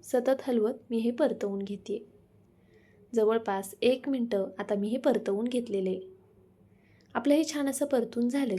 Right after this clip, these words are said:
की त्यानंतरनं यामध्ये लिंबाचा रस घालायचा. पहा, मी इथे मोठ्या टोमॅटोचा वापर केलाय, त्यामुळे मी लिंबू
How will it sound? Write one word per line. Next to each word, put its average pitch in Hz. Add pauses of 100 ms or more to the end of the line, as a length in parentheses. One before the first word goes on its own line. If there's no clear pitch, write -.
की 233
त्यानंतरनं 214
यामध्ये 196
लिंबाचा 202
रस 233
घालायचा. 196 (1040)
पहा, 269
मी 285
इथे 285
मोठ्या 277
टोमॅटोचा 254
वापर 233
केलाय, 208
त्यामुळे 220
मी 262
लिंबू 240